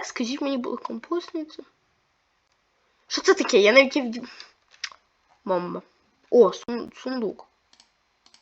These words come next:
І беремо, беремо, беремо, ну, такий невеличкий йому зробимо подарочок.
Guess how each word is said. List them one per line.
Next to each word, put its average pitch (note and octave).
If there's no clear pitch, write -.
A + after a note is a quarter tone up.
І C4+
беремо, D4
беремо, C4+
беремо, E4
ну, G4+
такий D#4
невеличкий A#3
йому F#3
зробимо F3+
подарочок. C4+